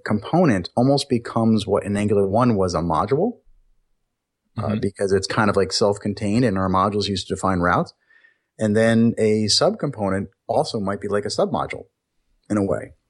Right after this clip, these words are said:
Speaker 1: And this works because of the way module loading works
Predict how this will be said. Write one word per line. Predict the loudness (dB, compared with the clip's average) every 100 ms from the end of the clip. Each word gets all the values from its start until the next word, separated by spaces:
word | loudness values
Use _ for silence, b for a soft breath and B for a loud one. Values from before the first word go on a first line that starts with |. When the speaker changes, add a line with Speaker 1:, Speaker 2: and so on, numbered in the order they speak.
| _ _ _ _ 0
Speaker 1:
And | 2
this | 4 2
works | 2 2 0 -6 -8
because | -8 -2 0 0
of | 0
the | 0
way | 2 2 2 2
module | 2 2 2 0
loading | 0 -2 -4
works | -6 -6 -4